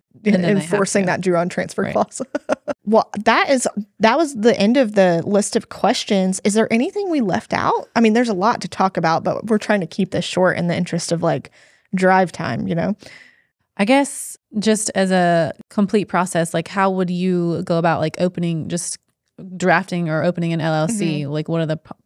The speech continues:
Speaker 1: parts, pieces that you need if you wanted to do that?
Speaker 2: Yeah. So I think about if I were to take you through the life cycle of someone calling our office, um, "I need an L L C." Okay, cool. There's this intake form to help us figure out, uh, well, what's, what do you wanna name it?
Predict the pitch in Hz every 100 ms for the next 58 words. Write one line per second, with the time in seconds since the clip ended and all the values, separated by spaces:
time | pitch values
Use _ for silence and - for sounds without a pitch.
0 | _ - 160 160 - 170 165 165 156 160
1 | 151 156 160 156 151 151 - 160 156 156
2 | 151 147 170 143 139 - - - 196 240
3 | - - 220 196 180 - - _ _ 208
4 | 233 226 226 202 190 202 196 190 - 196
5 | 208 202 185 175 175 175 - 165 165 165
6 | 160 - 170 165 160 - 170 160 151 -
7 | - - - 190 - - _ _ _ _
8 | 190 190 175 175 165 - _ _ _ _
9 | - 190 175 156 139 156 - 196 185 -
10 | 160 160 165 - 233 214 202 - - 156
11 | 180 - - 202 190 - 202 190 185 175
12 | 175 - 190 170 175 170 160 - _ _
13 | _ _ _ 151 147 139 - 208 208 190
14 | _ - 185 185 - - 170 170 - 170
15 | 180 147 135 175 233 -